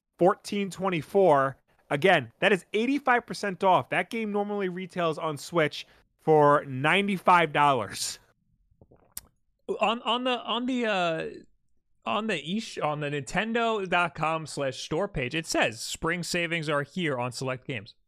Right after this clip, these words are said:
Speaker 1: Yes.
Speaker 2: Oh, I thought you were saying
Speaker 1: Well,
Speaker 2: that
Speaker 1: like
Speaker 2: it
Speaker 1: I
Speaker 2: wasn't a
Speaker 1: said,
Speaker 2: specific sale.
Speaker 1: Well, s-, the, what I'm trying to say is Microsoft and Sony are specifically promoting a site-wide spring sale. Nintendo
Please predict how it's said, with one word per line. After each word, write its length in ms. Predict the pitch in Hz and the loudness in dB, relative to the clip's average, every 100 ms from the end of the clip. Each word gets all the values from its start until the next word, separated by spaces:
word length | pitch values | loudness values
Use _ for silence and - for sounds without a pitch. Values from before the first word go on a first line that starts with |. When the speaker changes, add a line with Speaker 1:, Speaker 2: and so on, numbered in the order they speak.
| _ _ _ _ _ _ _ _ _ _ _ 135 | _ _ _ _ _ _ _ _ _ _ _ -4
Speaker 1:
Yes. 460 | 127 - - - _ _ _ _ _ _ _ _ _ _ _ _ - 135 | -4 -4 -16 -20 _ _ _ _ _ _ _ _ _ _ _ _ -12 -4
Speaker 2:
Oh, 60 | |
I 60 | 117 | -4
thought 140 | 147 | -4
you 80 | 143 | -6
were 80 | 139 | -6
saying 220 | - 143 | -6 0
Speaker 1:
Well, 140 | 165 180 | 2 4
Speaker 2:
that 60 | |
Speaker 1:
like 140 | 190 180 | 2 2
Speaker 2:
it 40 | |
Speaker 1:
I 20 | |
Speaker 2:
wasn't 180 | 180 143 175 | 2 0 0
a 40 | |
Speaker 1:
said, 100 | 143 | -2
Speaker 2:
specific 540 | - - 135 151 139 120 | -6 -8 -6 -6 -6 -6
sale. 400 | 156 143 - - _ _ _ _ _ _ _ _ _ _ _ _ _ _ _ _ _ _ _ _ 170 | -4 -4 -8 -18 _ _ _ _ _ _ _ _ _ _ _ _ _ _ _ _ _ _ _ _ 4
Speaker 1:
Well, 320 | 185 175 _ - | 6 6 _ -16
s-, 160 | 143 | -14
the, 220 | - 175 143 - | -2 -2 -2 -6
what 160 | 160 | -4
I'm 80 | 170 | -2
trying 200 | 202 208 | 0 0
to 60 | 175 | 0
say 220 | 190 170 | 0 0
is 160 | 139 | -2
Microsoft 600 | 143 165 196 190 202 175 156 | 0 0 0 0 2 2 0
and 100 | 131 | -12
Sony 720 | - - 190 180 139 120 101 _ _ _ _ 156 | -12 -2 2 2 0 -8 -12 _ _ _ _ 4
are 240 | 143 135 | 6 6
specifically 520 | - 139 180 180 170 | 0 -6 -6 -4 -6
promoting 960 | - 160 147 151 165 175 156 143 135 120 _ _ _ _ _ 143 | -4 -6 -4 2 4 4 0 -4 -8 -14 _ _ _ _ _ -6
a 80 | |
site-wide 640 | 135 - 151 143 143 135 - | -4 2 2 2 -2 -2 -2
spring 240 | - 127 | -6 -6
sale. 360 | - 123 98 98 | -6 -4 -4 -6
Nintendo 480 | 120 123 175 180 | -12 -6 -2 0